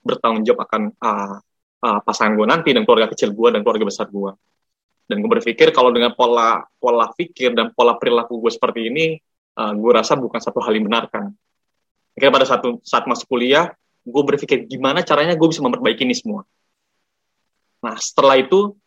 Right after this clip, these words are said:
kalau misalnya les, nggak ada tempat les buat memperbaiki nama. Ada sih tempat itu, cuma itu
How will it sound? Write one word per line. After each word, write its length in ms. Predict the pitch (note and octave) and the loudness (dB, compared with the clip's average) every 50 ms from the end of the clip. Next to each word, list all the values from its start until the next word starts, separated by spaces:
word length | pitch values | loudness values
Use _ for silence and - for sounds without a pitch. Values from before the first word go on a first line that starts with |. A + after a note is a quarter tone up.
| _ _ _ _ _ _ _ _ - | _ _ _ _ _ _ _ _ -2
kalau 240 | B2 A#2+ A#2 A#2+ A#2+ | 0 2 2 2 0
misalnya 400 | A#2+ A2+ - B2 A2+ A2+ A2+ A2+ A#2+ | -2 -2 0 0 0 0 0 2 2
les, 240 | C#3 D#3+ - - - - _ _ _ _ | 2 0 0 -4 -8 -10 _ _ _ _
nggak 160 | - G#2+ G#2+ | -8 -4 -4
ada 100 | G#2+ B2 B2 A#2+ | -2 -2 -2 -2
tempat 160 | A2 A#2+ A#2 B2 | -2 0 2 0
les 100 | B2 A#2+ - A#2+ | 0 -2 -4 -6
buat 260 | A2+ A2 G#2 G#2+ G#2 - | -4 -4 -2 -2 -2 -4
memperbaiki 480 | A2 G#2+ - A2 G#2+ G#2+ G#2 - A2+ A2 | -6 -6 -4 -4 -4 -4 -4 -4 -4 -4
nama. 160 | G#2+ G#2+ - | -4 -2 0
Ada 240 | B2+ C#3 D3 F3+ D#3 | 0 2 4 2 2
sih 80 | - | 2
tempat 320 | - A#3+ G#3 - - A2+ - | -2 -6 -6 -6 -6 -6 -8
itu, 160 | A#2 - - | -8 -6 -2
cuma 320 | C3+ D3 D3 D3 D3 - _ _ _ _ _ _ _ | 0 0 0 -2 -4 -14 _ _ _ _ _ _ _
itu 160 | - G#2+ | -2 0